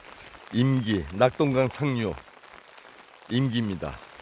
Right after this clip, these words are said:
아, 오늘, 아, 뭐 전국적으로 비가 온다고 그랬는데, 아, 태백에도 아침에는 진눈깨비가 내렸습니다.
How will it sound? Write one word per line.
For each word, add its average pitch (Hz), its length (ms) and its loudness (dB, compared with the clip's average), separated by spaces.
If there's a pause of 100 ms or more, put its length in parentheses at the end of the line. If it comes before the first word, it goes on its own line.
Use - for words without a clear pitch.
(1600)
아, 80 600 0 (1160)
오늘, 143 360 6 (220)
아, 113 600 6
뭐 131 180 2
전국적으로 147 580 2
비가 135 260 2
온다고 135 320 4
그랬는데, 123 560 2 (1400)
아, 95 600 -2
태백에도 156 540 6
아침에는 139 800 2
진눈깨비가 131 720 0
내렸습니다. 101 720 -4